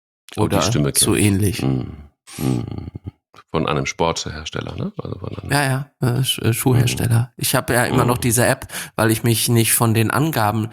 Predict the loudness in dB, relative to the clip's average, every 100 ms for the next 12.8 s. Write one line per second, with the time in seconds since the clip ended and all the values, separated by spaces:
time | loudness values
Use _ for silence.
0 | -8 -4 0 2 2 0 0 0 0 0
1 | 0 2 2 2 2 4 4 4 2 2
2 | 2 0 2 2 2 -2 -2 0 2 2
3 | 2 0 -6 -20 -20 -20 _ _ 0 2
4 | 2 2 0 4 4 2 -2 -2 -4 -6
5 | -2 -2 -2 -4 0 0 -2 0 2 2
6 | 0 -2 0 2 0 2 0 0 0 2
7 | 2 2 2 2 2 2 0 0 0 2
8 | -2 -4 -10 _ _ _ _ _ _ -12
9 | -4 0 2 2 -2 2 2 2 2 2
10 | 2 0 0 0 -2 0 2 2 0 -2
11 | 2 0 0 -6 0 0 0 -4 -6 -2
12 | 2 2 2 2 2 2 -2